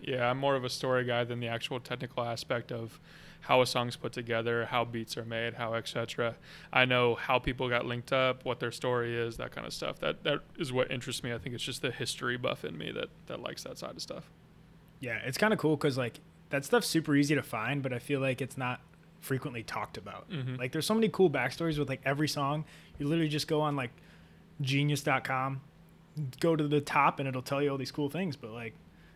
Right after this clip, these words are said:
Speaker 2: that's what he-, we're here for. No one's, no one's just Googling
Speaker 1: Yeah.
Speaker 2: those cool s-,
Speaker 1: You
Speaker 2: cool
Speaker 1: guys don't wanna
Speaker 2: things.
Speaker 1: read about music. You wanna listen to people talk about
Speaker 2: Exactly.
Speaker 1: music, which is why you're here.
Speaker 2: That's, that's what we're here for. So, yeah, we're just here to find you some new stuff, maybe a little bit out of your comfort zone. I feel like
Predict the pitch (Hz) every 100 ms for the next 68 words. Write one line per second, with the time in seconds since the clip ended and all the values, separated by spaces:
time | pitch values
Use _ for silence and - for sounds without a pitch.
0 | - 131 131 143 143 147 147 196 120 -
1 | 123 135 151 156 - 147 160 151 - 139
2 | 180 196 131 - - 139 - 156 175 180
3 | 165 160 147 131 151 151 123 120 120 127
4 | 127 131 127 151 - 131 123 120 120 -
5 | 139 135 123 - 208 - 120 120 113 -
6 | 151 - 143 127 120 120 117 117 120 -
7 | - - - - - - - - 113 127
8 | 113 113 117 120 117 107 101 - - -
9 | - - 175 170 180 208 208 180 - 147
10 | 147 143 135 139 139 139 127 131 - 135
11 | 135 139 139 139 131 123 - 127 139 131
12 | 139 139 139 - - 123 139 131 123 -
13 | -